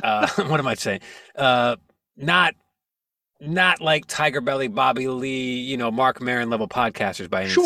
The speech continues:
Speaker 1: stretch of the
Speaker 2: sure.
Speaker 1: imagination, but maybe they got a cult following like I like to think I do, and they wanna make a couple extra smackaroos. And I've never done the Patreon thing, and I guess my hesitation has always been like, "Well, what do I, I guess I have to create m-, extra content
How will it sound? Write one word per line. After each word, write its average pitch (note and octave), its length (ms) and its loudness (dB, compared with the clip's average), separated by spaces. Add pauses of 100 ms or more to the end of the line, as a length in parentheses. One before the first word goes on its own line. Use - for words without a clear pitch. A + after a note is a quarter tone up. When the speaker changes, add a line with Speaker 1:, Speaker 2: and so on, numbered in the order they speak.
Speaker 1:
stretch F#2 140 -2
of - 40 -6 (100)
the A#3 40 0
Speaker 2:
sure. - 40 0
Speaker 1:
imagination, G#2 520 -6
but G#2+ 100 -6
maybe B2+ 220 -2
they B2 80 -2
got A2 140 -2
a - 20 -8
cult A#2+ 260 -2
following A#2 320 -2
like G#2+ 140 -6
I G#2+ 140 0
like G#2+ 180 -4
to A#2+ 80 -10
think G#2+ 200 -10
I G#2+ 100 -2
do, A2+ 260 -4 (400)
and A2+ 340 -4
they A#2+ 80 -2
wanna A2+ 220 -4
make A2+ 180 -6
a - 60 -16
couple C#3+ 320 0
extra D#3+ 280 2
smackaroos. F#3+ 800 6 (480)
And D3 200 -2 (180)
I've G3+ 200 4
never B3+ 260 0
done G#3 180 2
the A#3+ 80 0
Patreon B2+ 480 0
thing, B2 140 0
and A#2+ 100 0
I A#2+ 60 -2
guess D3+ 280 0
my B2 280 2
hesitation C3 440 -2
has A2+ 80 -4
always A2+ 200 0
been A2+ 140 -2
like, G#2 180 -2 (800)
"Well, E2+ 100 -8
what A#2 100 -6
do D#3+ 60 -2
I, C#3 180 -2 (800)
I - 60 -18
guess D#3 140 -4
I F#3+ 40 2
have E3+ 80 0
to - 80 -8
create C3+ 280 -4
m-, G2 260 -8 (120)
extra D3 360 -4
content - 600 -6